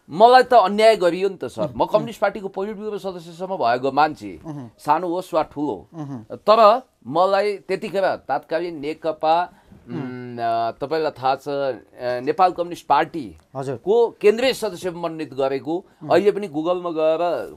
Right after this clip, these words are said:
Speaker 1: खोज्न सक्नुहुन्छ। त्यतिखेर केन्द्रीय समितिमा मनोनयन गर्दाखेरि
Speaker 2: मह्म।
Speaker 1: मलाई पछि अन्यायपूर्वक हटाइएको थियो र अहिले मलाई न्याय प्राप्त भयो।
Speaker 2: मह्म। पुण्यजी, आज तपाईँले जुन चाहिँ तपाईँलाई एउटा हुन्छ नि पद दिएको छ, तपाईँलाई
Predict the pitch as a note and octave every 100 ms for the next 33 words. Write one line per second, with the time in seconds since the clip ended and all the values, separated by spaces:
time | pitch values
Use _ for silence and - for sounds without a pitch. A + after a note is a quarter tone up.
0 | - E3 E3+ D3+ - C#3+ C3+ A2+ F#2+ -
1 | F3+ D3 F#3+ F3+ F#3 F3 E3+ E3+ E3 D#3+
2 | D3+ D3+ C#3 C#3+ C3+ B2+ B2 C3+ C#3+ C3
3 | C3+ E3 G3 - D3 A#2+ B2 F3 F3+ -
4 | E3 F3 C3+ D#3 E3 E3 D#3+ D3+ - E2
5 | F2+ E3+ F#3 F3+ D#3+ - D3+ E3 G#2 C#3+
6 | D3+ C3 C3 A#2 A2 G#2+ F#2+ F2+ - C#2+
7 | C#2 E2+ - A2 A2+ _ _ _ _ _
8 | A3+ A3+ B2+ A#2+ _ _ F#3 G#3+ G#3+ G3+
9 | F#3+ F3+ F3+ F3+ E3 F3 C#3+ D#3+ D3+ E3
10 | D#3 B2+ D3 D3+ C#3+ C3+ C#3 C3 C3 B2+
11 | A2+ A2+ A2 D3 A2+ C#3 C#3+ A2+ C3+ C#3+
12 | C3 B2 - A2+ A#2+ _ _ _ F#3+ F#3+
13 | G3+ G3 D#3+ C3